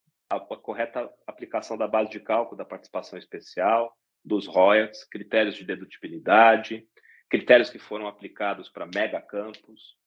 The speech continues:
né, de produção, em que a legislação federal caminha num sentido e o Estado aparentemente, é, entende de forma diversa.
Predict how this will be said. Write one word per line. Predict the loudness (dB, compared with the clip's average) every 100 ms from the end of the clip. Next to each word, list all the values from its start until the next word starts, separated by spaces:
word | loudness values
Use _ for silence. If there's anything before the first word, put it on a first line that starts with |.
| _ _
né, | -12 -12 _ _ _ _
de | -20 -18
produção, | -12 -12 -12 -10 -6 -4 -6 -10 _ _ _ _ -16
em | -14
que | 0 2
a |
legislação | 2 -2 -4 -4 -6
federal | -8 -4 0 2 2
caminha | 0 -6 -6 -8
num | -8 -10
sentido | -14 -16 -12 -6 -6 -4 -6
e | -4
o | -4
Estado | -2 4 6 6
aparentemente, | 0 -6 -6 -12 -12 -12 -14 -16 -16 -12
é, | -6 -6 -6
entende | -14 0 2 2 -2
de | -10
forma | -2 -2 -2
diversa. | -6 4 8 8 6 -2 -12 -12